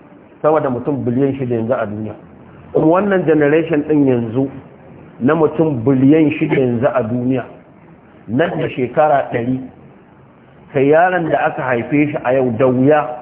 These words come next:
ka same shi a doron ƙasa. Ya dai tabbatar kan da ni mai magana da ku, nan da shekara ɗari, wallahi, ba wanda za a samu ciki. Duk ƙasa ta haɗe, wani generation ɗin ne ba kowa.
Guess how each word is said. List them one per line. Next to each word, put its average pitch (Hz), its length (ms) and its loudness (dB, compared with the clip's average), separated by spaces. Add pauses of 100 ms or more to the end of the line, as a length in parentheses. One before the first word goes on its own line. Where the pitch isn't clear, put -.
(1080)
ka 135 100 2
same 139 320 4
shi 147 100 -4
a 117 100 -2
doron 107 300 -2
ƙasa. 113 300 -10 (680)
Ya 175 160 4
dai 180 180 2
tabbatar 170 500 0
kan 151 200 0
da 127 100 2
ni 160 160 6
mai 160 160 4
magana 131 380 2
da 113 160 -2
ku, 120 240 -6 (600)
nan 160 240 0
da 143 100 4
shekara 135 520 2
ɗari, 131 160 0
wallahi, 131 360 2
ba 135 120 4
wanda 131 240 2
za 123 160 2
a 107 80 -8
samu 113 320 -2
ciki. 95 200 -14 (960)
Duk - 160 -2
ƙasa 180 380 2
ta 180 200 2
haɗe, 147 420 -2 (680)
wani 170 260 2
generation 151 640 0
ɗin 135 180 2
ne 127 100 4
ba 131 180 2 (100)
kowa. 104 200 -8